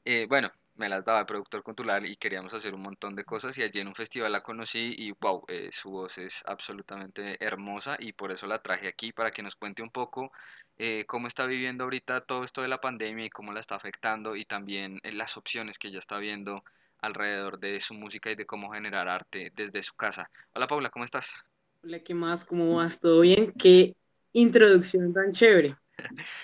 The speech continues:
Speaker 1: Es todo verdad.
Speaker 2: Tu introducción está, está, está bastante chévere. Muchas gracias por ese cariño. Seguramente,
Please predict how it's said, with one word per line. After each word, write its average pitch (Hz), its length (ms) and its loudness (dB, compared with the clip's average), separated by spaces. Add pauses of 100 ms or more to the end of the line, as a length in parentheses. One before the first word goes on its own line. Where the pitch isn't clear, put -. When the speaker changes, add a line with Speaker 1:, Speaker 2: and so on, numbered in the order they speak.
(160)
Speaker 1:
Es 131 220 4
todo 127 260 4
verdad. 131 320 4 (220)
Speaker 2:
Tu 202 60 4
introducción 185 540 4
está, 185 180 0 (260)
está, 185 600 4 (160)
está 185 340 4
bastante 196 500 6
chévere. 185 320 8
Muchas 180 300 6
gracias 185 380 8
por 190 160 6
ese 175 180 6
cariño. 165 420 8
Seguramente, 170 800 4